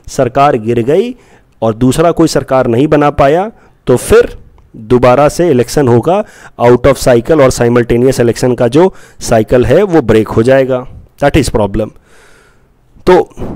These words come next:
to pass no confidence motion, the opposition needs to prove the, that the majority of the people or major-, majority of the member do not support the government। ये एक issue है, ध्यान से समझिएगा।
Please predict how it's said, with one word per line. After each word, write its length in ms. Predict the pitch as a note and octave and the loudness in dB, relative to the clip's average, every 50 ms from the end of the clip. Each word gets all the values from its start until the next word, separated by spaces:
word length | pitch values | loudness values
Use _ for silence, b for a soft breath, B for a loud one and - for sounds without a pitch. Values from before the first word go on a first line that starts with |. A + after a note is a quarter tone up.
| - - - - _ - - | -14 -18 -20 -14 _ -4 -2
to 40 | |
pass 360 | D3+ - E3 F3 G3+ G3 - G3+ | 0 2 2 2 2 2 2 2
no 100 | G3 F#3+ | 2 4
confidence 440 | G3+ G3+ G3 E3+ F#3+ G3 G3+ F#3+ - | 4 2 0 0 0 0 0 2 2
motion, 300 | G3+ G3 - A3 G#3 F#3 | 2 2 2 2 2 2
the 120 | E3+ D#3+ | 2 2
opposition 380 | D#3+ - D#3+ D3+ E3+ F3 D#3+ D3+ | 2 2 2 2 2 2 2 2
needs 220 | D#3 D3 - - | 2 0 0 0
to 120 | E3+ - - | 0 0 2
prove 180 | D#3+ D3+ D3 | 0 2 2
the, 120 | D3+ D#3 D3+ - _ - - | 0 0 -2 -2 _ -8 -4
that 220 | C3 C3 C3 C3 | -2 -2 0 0
the 140 | C3+ C3 C3 | 0 0 2
majority 380 | B2+ C3+ C#3 C3+ C#3+ C#3+ E3 D#3+ D3 - - - _ _ _ _ _ _ _ _ _ _ _ B B B B B B B2+ | 2 2 2 2 0 -2 -4 -6 -8 -10 -20 -20 _ _ _ _ _ _ _ _ _ _ _ B B B B B B 0
of 160 | B2+ B2+ B2 | 0 0 2
the 120 | B2+ C#3 C3 B2+ A#2+ G#2+ A#2+ - | 2 2 4 2 2 0 -2 -4
people 380 | D#3+ D#3 D3+ - C3+ A#2 B2 C3+ | -4 -4 -2 -2 0 0 0 0
or 100 | B2+ B2+ | 0 0
major-, 440 | B2 B2 B2+ B2+ B2 - D3 C#3+ D#3+ C#3 | 2 2 2 0 0 2 0 0 2 2
majority 400 | B2+ B2 C#3 C3+ C3+ C#3+ D#3 E3 | 0 2 2 2 0 0 0 0
of 60 | D3 C#3 | 0 0
the 60 | C3 | 0
member 220 | B2 B2+ B2+ C#3+ D3 | 0 0 0 0 0
do 140 | C3 B2+ A#2+ | 2 0 0
not 320 | B2+ C#3+ E3 E3 - - - | 2 0 -2 -2 -4 -10 -12
support 420 | - - A#2 - - A#2+ A2 A2 | -8 -8 -6 -4 -2 -2 -2 0
the 100 | - E3 | -2 -2
government। 540 | D#3 C#3 A2+ G#2 G2+ G2 G2 F#2 F#2+ G2+ - | 0 0 0 0 -2 -4 -6 -10 -12 -14 -16
ये 220 | B2 A#2+ C3+ F#3 G3+ | -14 -6 -2 -2 -2
एक 120 | G3 G3 | -2 -2
issue 260 | - C3+ - - C3 G2 | -6 -10 -8 -8 -8 -10
है, 120 | F2 F#2 | -10 -12
ध्यान 300 | G#2+ - - D3 G3 G3 | -14 -12 -8 -8 -8 -6
से 100 | D#3 D3+ | -6 -6
समझिएगा। 500 | B2 B2 A2 G2 - G2+ F2+ E2 D#2+ | -6 -4 -6 -6 -8 -10 -14 -16 -16